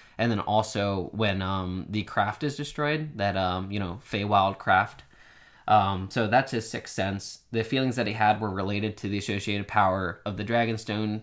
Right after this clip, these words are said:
that he connected with and served as a way also to prime the players' minds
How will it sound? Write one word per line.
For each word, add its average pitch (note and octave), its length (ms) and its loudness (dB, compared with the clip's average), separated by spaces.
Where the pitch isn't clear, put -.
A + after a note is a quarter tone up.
that G#2 100 -2
he G#2 80 -2
connected G#2 440 -2
with G2 260 -4
and A2 140 -4
served A2+ 240 0
as G#2 120 -2
a A2 60 0
way G2 240 2
also G2 520 0
to G2 220 -6
prime C3+ 340 -2
the A2+ 60 -4
players' G2 280 -4
minds F#2 480 -4